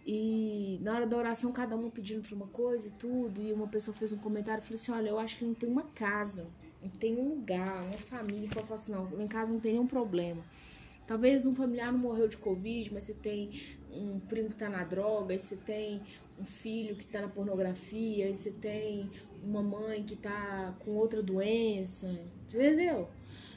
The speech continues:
Não tem uma família, eu acho que não tem uma família na face da terra que fala assim, "Não,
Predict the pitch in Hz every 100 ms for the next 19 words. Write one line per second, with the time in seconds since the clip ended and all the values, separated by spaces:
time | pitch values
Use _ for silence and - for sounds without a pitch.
0 | - 311 349 359 370 - 349 359 311 254
1 | 247 277 294 254 254 269 254 277 285 294
2 | 294 302 254 226 240 269 269 247 233 220
3 | 208 196 208 214 208 214 170